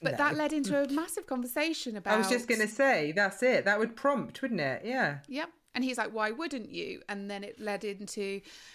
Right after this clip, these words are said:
Speaker 1: you know, all of us saying, "Actually, it would have been amazing to go travel. And when you get older, go travel, see the world," you know. And they're like, "Where would we go?" And so it led on to loads of things from one card. And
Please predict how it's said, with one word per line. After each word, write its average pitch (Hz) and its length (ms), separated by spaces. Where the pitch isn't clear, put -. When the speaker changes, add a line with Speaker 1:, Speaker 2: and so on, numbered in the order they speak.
Speaker 1:
you 214 120
know, 196 240
all 220 200
of 202 60
us 208 140
saying, 202 280
"Actually, 220 840
it 214 160
would 208 80
have 196 60
been 196 140
amazing 208 640
to 190 260
go 180 180
travel. 247 680
And 196 340
when 190 160
you 190 120
get - 180
older, 240 360
go 196 180
travel, 226 560
see 240 260
the 214 80
world," 214 640
you 233 80
know. 196 80
And - 540
they're 208 80
like, 208 160
"Where 247 120
would 233 160
we 226 60
go?" 208 480
And 214 100
so 254 220
it 277 160
led 302 420
on 208 460
to - 160
loads 240 340
of - 60
things 214 220
from 208 200
one 208 480
card. 202 560
And 240 260